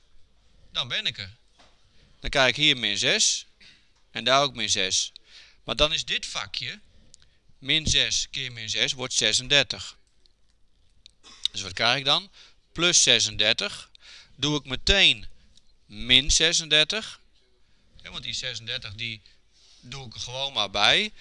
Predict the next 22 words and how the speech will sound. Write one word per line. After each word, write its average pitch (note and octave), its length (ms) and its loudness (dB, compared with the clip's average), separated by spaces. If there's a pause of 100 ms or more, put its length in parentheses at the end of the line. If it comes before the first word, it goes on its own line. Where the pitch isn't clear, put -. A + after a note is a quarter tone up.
(340)
En A#2+ 140 2
ik F#3 100 8
had F#3+ 220 10
nog A3+ 220 -2
plus G3+ 260 4
zes. - 360 4 (3000)
Nou, A2 140 -4
dan A#2 100 0
ga C#3+ 160 6
ik D3+ 180 2 (640)
even E3+ 260 2
kijken D#3+ 320 2
naar D3+ 120 2
dit D3+ 160 4
dingetje G#2 360 0
hier. A#2 380 -2 (760)
Dit F3 400 2
is C3 180 4
eigenlijk D#3+ 720 -2 (880)
x - 180 2
min B2 320 0
zes D3 560 4